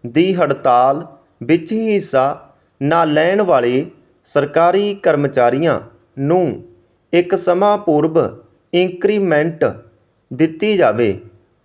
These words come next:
ਅਤੇ ਇਹ ਇੰਕਰੀਮੈਂਟ ਉਸ ਤਨਖਾਹ ਸਕੇਲ ਵਿੱਚ ਦਿੱਤੀ ਜਾਵੇ ਜਿਸ ਵਿੱਚ ਉਹ ਕਰਮਚਾਰੀ ਅੱਠ ਦੋ ਅਠੱਤਰ ਨੂੰ ਕੰਮ ਕਰ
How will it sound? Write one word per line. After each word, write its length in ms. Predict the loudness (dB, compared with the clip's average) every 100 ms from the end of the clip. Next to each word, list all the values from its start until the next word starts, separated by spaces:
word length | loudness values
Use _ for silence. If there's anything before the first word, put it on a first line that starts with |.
| -4
ਅਤੇ 560 | -4 0 0 2 0 -4 -2
ਇਹ 220 | 0 2 0 0 -6 _ _ _ -4
ਇੰਕਰੀਮੈਂਟ 880 | -4 -2 2 2 2 0 0 0 0 0 -4 -18 -20 _
ਉਸ 220 | 0 0 -2 -2
ਤਨਖਾਹ 600 | -2 -2 0 2 4 2
ਸਕੇਲ 680 | 0 -8 -2 2 2 2 -2 -8 _ _ -4
ਵਿੱਚ 260 | -2 -2
ਦਿੱਤੀ 460 | -6 -6 -6 -6 -2
ਜਾਵੇ 480 | 0 2 2 -2 -4 -16 _ _ _
ਜਿਸ 360 | -8 -2 -2 -2
ਵਿੱਚ 480 | -6 -6 -2 -2 -2 -8 _ _ _ 0
ਉਹ 340 | 2 4 2
ਕਰਮਚਾਰੀ 880 | 2 0 2 -2 2 2 2 0 -2 -14 _ _ _
ਅੱਠ 320 | -2 -2 -2
ਦੋ 380 | -2 2 4 4
ਅਠੱਤਰ 560 | 2 -2 -2 0 2 0 -6 -20 _ -10
ਨੂੰ 460 | -4 -2 -2 -6 -12 _ _ _ _ -2
ਕੰਮ 280 | 0 0 -4
ਕਰ 280 | 0 0